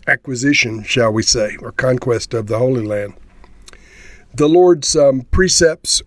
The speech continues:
are established firmly. Verse seven, "The works of his hands are faithful and just. All of his precepts are trustworthy. They are established forever and ever,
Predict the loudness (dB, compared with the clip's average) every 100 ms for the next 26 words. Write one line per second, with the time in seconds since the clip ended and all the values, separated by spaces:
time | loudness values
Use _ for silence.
0 | -4 -2 0 0 0 2 2 0 -2 -4
1 | -4 0 2 4 2 -2 -6 -14 -20 -20
2 | -20 -20 -10 0 2 4 2 2 0 -6
3 | -8 -8 0 2 2 0 -2 -2 -2 0
4 | 0 0 -2 0 0 0 0 0 2 2
5 | 2 0 -4 -10 -20 -20 -20 -20 -20 0
6 | 4 4 2 0 2 2 2 2 0 -2
7 | -4 0 -2 0 0 2 2 0 -4 -8
8 | -20 -20 -14 0 2 4 2 2 2 2
9 | 0 -2 -6 -2 2 2 4 2 2 0
10 | -2